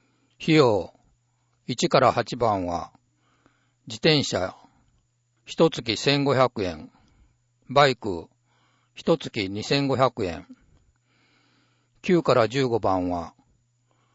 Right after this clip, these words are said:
自転車、一月千三百円。バイク、一月二千三百円。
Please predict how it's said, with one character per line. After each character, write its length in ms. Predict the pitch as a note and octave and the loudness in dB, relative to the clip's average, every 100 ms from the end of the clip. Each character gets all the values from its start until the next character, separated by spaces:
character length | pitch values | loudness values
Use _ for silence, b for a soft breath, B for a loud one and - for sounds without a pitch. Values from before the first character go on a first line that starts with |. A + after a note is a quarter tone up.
| _ | _
自 120 | A2 | -16
転 260 | A2+ D#3 C3+ | -2 0 0
車、 320 | - F#2 E2+ C#4 _ _ _ _ _ | 0 -2 -4 -12 _ _ _ _ _
一 220 | - E3+ | -4 -4
月 300 | - C3+ A2 | -2 -6 -8
千 260 | - C#3 C#3 | -4 -2 -2
三 260 | C#3+ C3+ | 0 0
百 300 | B2+ B2+ - | 0 0 -2
円。 220 | F2+ E2+ F2 _ _ _ _ _ _ _ _ _ _ _ _ - | -8 -8 -14 _ _ _ _ _ _ _ _ _ _ _ _ 2
バ 160 | D3 | 4
イ 80 | C#3+ | 4
ク、 280 | - G2 E2+ _ _ _ _ _ _ _ | 2 -8 -8 _ _ _ _ _ _ _
一 220 | - - D#3+ | -8 -2 -2
月 260 | - A2+ | -2 -6
二 120 | G2 | -4
千 240 | A2 C#3 C#3 | -2 -2 0
三 240 | C3+ C3 | 0 0
百 300 | B2 A#2 G2+ | 0 -2 -4
円。 240 | F2 D#2 | -10 -10